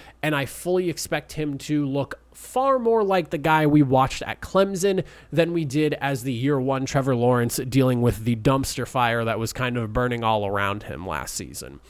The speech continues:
The dumpster fire that did beat my Colts. You don't need to say that, Jaguars fans, I know. And then the final guy that I have on this list, last but certainly not least, the number five guy, and again, there's no specific order, just the fifth man on the list, edge rusher,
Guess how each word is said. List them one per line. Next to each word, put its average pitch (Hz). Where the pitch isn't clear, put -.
The 135
dumpster 175
fire 156
that 139
did 135
beat 139
my 120
Colts. -
You 107
don't 107
need 107
to 101
say -
that, 90
Jaguars 90
fans, 98
I 110
know. 85
And 214
then 208
the 190
final 233
guy 185
that 185
I 175
have 180
on 180
this 165
list, 143
last 170
but 175
certainly 175
not 151
least, 131
the 127
number 156
five 123
guy, 110
and 139
again, 135
there's 120
no 160
specific 151
order, 131
just 123
the 117
fifth 139
man 131
on 127
the 127
list, 117
edge 190
rusher, 196